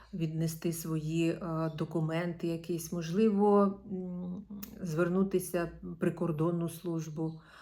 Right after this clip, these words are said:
а, закордонний паспорт оновити, можливо,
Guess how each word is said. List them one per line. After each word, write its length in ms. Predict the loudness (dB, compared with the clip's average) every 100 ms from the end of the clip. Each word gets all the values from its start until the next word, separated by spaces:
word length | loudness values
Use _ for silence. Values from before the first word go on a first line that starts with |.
| -20 -20 -18 -12
а, 360 | -6 -6 -4 -4
закордонний 840 | 0 0 0 -2 0 0 0 -2
паспорт 600 | 0 -2 -2 -4 -8 -6
оновити, 600 | -4 -2 -2 -4 -4 -6
можливо, 880 | -4 -4 0 4 4 6 4 4